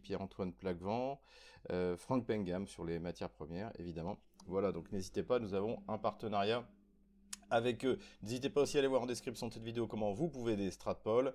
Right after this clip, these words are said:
avec Tipeee, Patreon, PayPal, le canal Telegram payant, voilà, pour avoir accès à, euh, notre conférence privée mensuelle ou plus si nous assistons à une grande offensive,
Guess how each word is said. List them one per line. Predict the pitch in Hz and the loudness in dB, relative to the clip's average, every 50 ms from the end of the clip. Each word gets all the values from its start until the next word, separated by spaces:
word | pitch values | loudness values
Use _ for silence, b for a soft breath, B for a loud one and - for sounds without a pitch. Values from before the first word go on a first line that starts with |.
| B B B | B B B
avec | 101 92 92 90 - | -4 -4 -4 -4 -6
Tipeee, | - - 101 - 104 113 113 120 123 120 - - | -10 -14 -12 -8 -6 -6 -6 -6 -6 -8 -2 -2
Patreon, | - 95 - - 95 90 90 95 101 101 107 | -2 -2 0 -2 -2 0 0 0 0 -2 -4
PayPal, | 101 - 92 87 - - 95 98 104 110 113 113 110 - - | -6 -8 -10 -10 -4 0 2 2 2 2 2 0 -4 -4 -4
le | 87 98 | -4 -4
canal | 95 - 107 95 98 101 104 101 98 90 - - - - | -2 -2 -2 0 2 0 0 0 0 -2 -4 -8 -8 -6
Telegram | - 95 92 90 85 87 98 98 98 82 - _ _ | -4 -2 -2 -2 0 0 -2 -2 -2 -6 -10 _ _
payant, | - 101 92 92 98 101 98 | -4 -2 0 0 -2 -2 -2
voilà, | 90 85 85 87 | -2 -2 -2 -4
pour | - - - 95 95 95 | -4 -6 -10 -6 -4 -2
avoir | 90 92 95 90 | -2 0 0 0
accès | 90 90 - - 117 110 B B B B B B B B B _ | 0 -2 -2 -2 -2 -2 B B B B B B B B B _
à, | 98 107 113 113 117 117 - - | 4 6 6 6 6 4 2 0
euh, | - 95 95 95 | -2 -2 -2 -2
notre | 92 92 98 104 104 - - - 98 92 92 | -2 0 0 0 0 0 -2 -2 -2 -2 -2
conférence | 87 - 107 95 - - 92 92 95 92 - | -2 -4 -6 -4 -4 -2 -2 -2 -2 -4 -8
privée | - - - 95 87 80 87 90 92 95 92 | -14 -12 -8 -8 -6 -4 -4 -2 -2 -2 -2
mensuelle | 85 92 87 - - - 101 101 107 107 101 - - | -2 -4 -4 -6 -6 -2 -2 -2 -2 -2 -4 -8 -8
ou | - 95 | -10 -10
plus | - - 110 123 127 117 - - - - | -10 -6 -4 -2 -2 -2 -4 -8 -12 -12
si | - - - 101 104 98 | -12 -10 -10 -8 -8 -6
nous | 90 80 76 | -8 -8 -8
assistons | 80 80 - 85 - - 101 98 90 | -10 -10 -12 -14 -14 -10 -8 -6 -6
à | 80 | -6
une | 82 | -6
grande | 85 87 98 101 98 | -6 -4 -2 -2 -2
offensive, | 92 87 - - 87 - - - 117 113 107 98 | -2 -4 -6 -8 -10 -8 -8 -6 -6 -4 -4 -6